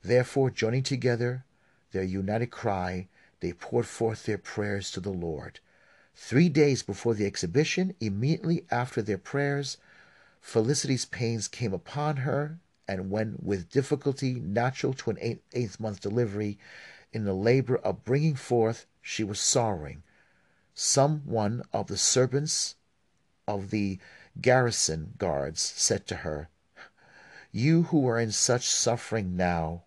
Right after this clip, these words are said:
what will you do when you are thrown to the beasts, which you despise when you refuse to offer sacrifice to the gods and to Caesar?" And she replied, "Now it is I that suffer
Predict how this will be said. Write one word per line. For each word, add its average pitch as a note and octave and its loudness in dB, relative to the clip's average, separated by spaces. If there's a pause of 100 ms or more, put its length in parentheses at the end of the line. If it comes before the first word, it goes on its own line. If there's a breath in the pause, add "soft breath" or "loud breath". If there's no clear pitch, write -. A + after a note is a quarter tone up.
(100)
what B2+ 0
will F#3 4
you B2+ 4
do G2+ -2 (260)
when F#2+ -4
you G#2 0
are E2 -2 (120)
thrown G2+ 2
to F#2 -12
the F2+ -4
beasts, - -4 (480 loud breath)
which G2 -2
you C3+ 2
despise G#2 0
when G2 -4
you A2 0
refuse C3 -2
to - -2
offer C3+ -4
sacrifice - 0
to - -6
the F#2 -6
gods F2+ -2
and E2+ -6
to G2 -8
Caesar?" - -4 (880 loud breath)
And F2+ -6
she - 2
replied, G2 -2 (500)
"Now A#2+ 0
it A#2+ -2
is A2 -2 (100)
I A2 -2
that F#2+ -6
suffer - -2